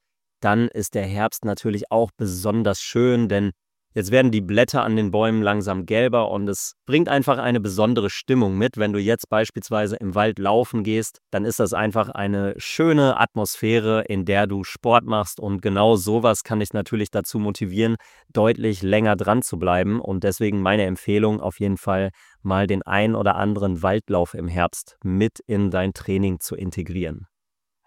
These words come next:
Als zweites möchte ich einmal zu den körperlichen und gesundheitlichen Vorteilen kommen, die das Training im Herbst mit sich bringt.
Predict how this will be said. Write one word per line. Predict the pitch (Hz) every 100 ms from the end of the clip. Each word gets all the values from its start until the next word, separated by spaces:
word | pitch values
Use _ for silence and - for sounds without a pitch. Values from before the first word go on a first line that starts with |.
| -
Als | 107 -
zweites | 127 151 127
möchte | 139 131
ich | 113
einmal | 120 120
zu | -
den | 117 113 107
körperlichen | - 135 147 139 123 -
und | 117 104
gesundheitlichen | 104 92 127 135 123 110 101
Vorteilen | - - 139 - 104 98
kommen, | - 104 104 95 98
die | 95 123 135
das | 110 -
Training | - - 123 135 123
im | 104
Herbst | 92 113 123 -
mit | 110 117 -
sich | - 98
bringt. | - 98 135 -